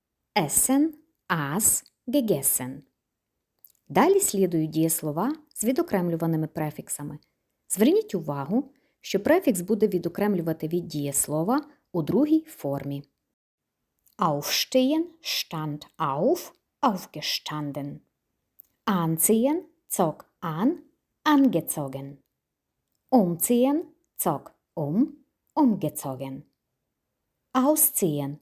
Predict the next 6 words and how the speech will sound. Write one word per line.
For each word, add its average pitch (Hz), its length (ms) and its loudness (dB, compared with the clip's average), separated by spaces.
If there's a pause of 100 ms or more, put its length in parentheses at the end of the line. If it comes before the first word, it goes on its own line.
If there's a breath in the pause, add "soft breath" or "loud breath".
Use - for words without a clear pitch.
(360)
zog 160 180 0 (260)
aus, 156 500 -2 (440)
ausgezogen. 156 840 -4 (1000)
Einschlafen, 214 960 2 (120)
schlief 151 400 -4 (260)
ein, 170 480 0